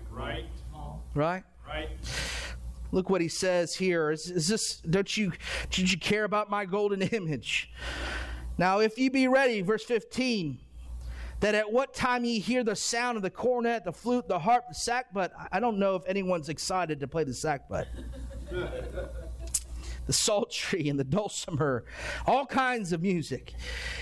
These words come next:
Speaker 2: Ye fall down and worship the image which I have made.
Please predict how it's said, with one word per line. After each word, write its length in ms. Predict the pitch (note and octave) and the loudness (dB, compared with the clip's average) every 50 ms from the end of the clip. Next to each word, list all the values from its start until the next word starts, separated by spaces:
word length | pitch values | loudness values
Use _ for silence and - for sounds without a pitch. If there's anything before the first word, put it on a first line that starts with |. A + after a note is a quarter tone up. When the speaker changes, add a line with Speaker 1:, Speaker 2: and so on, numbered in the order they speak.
| - - - | -8 0 4
Speaker 2:
Ye 240 | F#3 A3+ B3+ C4 B3 | 6 6 6 6 4
fall 420 | - - C4 C4+ D4 D#4+ E4+ E4 | 2 0 2 4 6 6 6 4
down 380 | C#4+ C4 C#4 C#4 C#4 C#4 C4 A#3 | 2 0 0 2 2 2 2 2
and 180 | A3+ A3+ A3 | 0 2 2
worship 460 | A#3 B3 C4 - - - B3+ B3 - | 2 2 2 0 0 -2 -2 -2 0
the 80 | G3+ G3+ | -2 -2
image 460 | G3+ G#3+ A3 A#3 A3 G#3+ G#3 E3 - | 0 2 2 2 2 2 0 0 0
which 220 | F#3 G3 E3+ - G3+ | 0 0 0 2 0
I 160 | F#3+ G#3 F#3+ | 0 2 2
have 260 | F3+ F3 E3 D3+ D3+ | 2 2 2 0 0
made. 640 | E3 F3 F#3 G3+ F#3+ F3+ E3 D3 C3 B2+ A2 A#2+ | 0 2 4 4 4 2 2 0 -2 -4 -6 -10